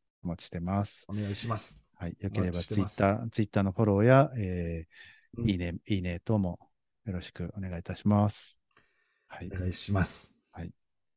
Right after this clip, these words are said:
Speaker 1: それでは、えー、犬の人、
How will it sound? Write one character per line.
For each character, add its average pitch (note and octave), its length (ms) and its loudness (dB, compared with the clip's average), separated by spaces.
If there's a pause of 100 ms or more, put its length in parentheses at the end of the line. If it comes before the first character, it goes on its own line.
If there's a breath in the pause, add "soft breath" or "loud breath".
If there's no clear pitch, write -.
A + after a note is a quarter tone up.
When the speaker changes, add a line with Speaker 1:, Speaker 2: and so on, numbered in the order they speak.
(1120)
Speaker 1:
そ C#3 80 6
れ D3+ 80 10
で E3 140 12
は、 A2+ 320 10 (2250 loud breath)
え G#2+ 60 -2
ー、 F2 360 -2
犬 G2 140 2
の G#2 140 4
人、 - 320 -6